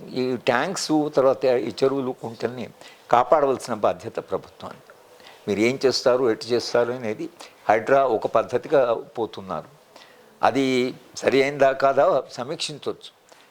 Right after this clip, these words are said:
కానీ నా దృష్టిలో ఈ నీటి నిల్వలు ఏవైతే ఉన్నాయో వీటిని కాపాడవలసిన బాధ్యత అయితే మనందరి మీద ఉంది. హైదరాబాద్ నగరాన్ని కాపాడాలంటే ఈ నీటి వనరులను కాపాడుకోవాలి. అది తప్పకుండా ఈ హైడ్రా వాళ్ళు ఏదైతే లక్ష్యం పెట్టుకొని చేస్తున్నారో,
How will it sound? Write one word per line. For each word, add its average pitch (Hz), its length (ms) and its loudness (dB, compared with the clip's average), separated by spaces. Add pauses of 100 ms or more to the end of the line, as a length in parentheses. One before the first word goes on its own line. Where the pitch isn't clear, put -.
(240)
కానీ 143 180 2
నా 147 140 2
దృష్టిలో 170 540 0
ఈ 139 380 -2
నీటి 165 560 0
నిల్వలు 127 360 2
ఏవైతే 120 320 -2
ఉన్నాయో 95 180 -8
వీటిని 107 240 -8
కాపాడవలసిన 113 720 0
బాధ్యత 95 460 -8
అయితే 90 260 -8 (400)
మనందరి 127 400 4
మీద 147 180 0
ఉంది. 85 340 -6 (440)
హైదరాబాద్ 120 520 0
నగరాన్ని 123 360 -2
కాపాడాలంటే 127 680 0
ఈ 131 180 -10
నీటి 120 280 -14
వనరులను 113 480 -8
కాపాడుకోవాలి. - 760 -4 (720)
అది 104 580 -4
తప్పకుండా 123 680 2 (600)
ఈ 117 140 -2
హైడ్రా 113 720 2 (360)
వాళ్ళు 107 240 2
ఏదైతే 107 400 -4
లక్ష్యం 98 320 -2
పెట్టుకొని 110 520 -4
చేస్తున్నారో, 90 460 -6